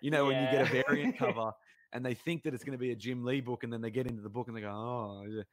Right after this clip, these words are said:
Speaker 1: I get why people do that, but
Speaker 2: Yeah.
Speaker 1: you've also gotta kind of understand that that's what they do. So,
Speaker 2: And I mean,
Speaker 1: but
Speaker 2: like,
Speaker 1: yeah.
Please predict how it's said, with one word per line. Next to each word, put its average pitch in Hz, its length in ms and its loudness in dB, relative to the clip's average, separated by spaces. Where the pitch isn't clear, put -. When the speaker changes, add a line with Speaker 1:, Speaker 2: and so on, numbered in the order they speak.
Speaker 1:
I 120 120 2
get 123 280 2
why 117 200 4
people 104 300 -2
do 107 200 -4
that, 101 220 -2
but 101 80 -6
Speaker 2:
Yeah. 104 60 -4
Speaker 1:
you've 104 100 -4
also 117 240 -4
gotta 92 180 -8
kind 98 240 -6
of 87 100 -8
understand 98 400 -6
that 90 100 -8
that's 92 220 -8
what 95 80 -10
they 85 140 -6
do. 87 260 -4
So, 80 320 -2
Speaker 2:
And 135 100 -6
I 139 60 -8
mean, 147 240 -6
Speaker 1:
but - 80 0
Speaker 2:
like, 151 100 4
Speaker 1:
yeah. 160 80 -2